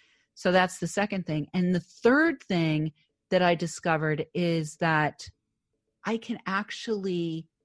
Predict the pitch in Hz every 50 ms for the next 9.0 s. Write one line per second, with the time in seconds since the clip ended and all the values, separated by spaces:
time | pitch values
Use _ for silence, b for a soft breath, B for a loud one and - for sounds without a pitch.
0 | _ _ _ _ - - - - - - 233 220 226 233 226 214 208 190 185 175
1 | - - 190 175 160 160 151 - - - - 294 311 294 - - 190 170 160 151
2 | 151 143 139 147 147 - _ _ _ _ _ _ _ _ _ _ _ _ _ _
3 | _ - 190 190 180 165 190 170 165 160 156 151 151 156 165 _ _ _ _ _
4 | _ _ _ _ _ 196 196 185 - - - - - - 269 294 - 185 180 156
5 | - - - 147 135 - 143 139 139 131 123 120 117 113 117 127 - _ _ _
6 | _ _ _ _ _ - 151 175 180 170 - - - _ _ _ _ _ - 156
7 | 160 156 147 131 120 123 127 135 165 180 175 _ _ _ _ _ _ _ _ _
8 | _ - 156 160 185 190 190 196 185 196 185 180 170 170 165 170 165 160 160 -